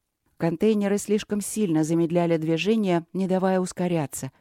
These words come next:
Герцог, вылетев за пределы города к лесу, только успел оглянуться, как его настигли иномерянские твари,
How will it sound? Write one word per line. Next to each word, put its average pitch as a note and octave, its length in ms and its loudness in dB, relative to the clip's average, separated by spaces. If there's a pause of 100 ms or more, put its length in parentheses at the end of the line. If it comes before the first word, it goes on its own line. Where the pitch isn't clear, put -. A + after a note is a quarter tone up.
(180)
Герцог, D#3+ 480 0
вылетев D#3 400 0
за D3 140 0
пределы E3 480 0
города D#3 420 0
к E3+ 100 -12
лесу, F#3+ 380 -2 (200)
только G3 280 -2
успел G3 380 0
оглянуться, F#3 680 -2
как - 260 -4
его F3+ 320 0 (240)
настигли G3+ 720 0
иномерянские F3 800 0
твари, D#3 460 -2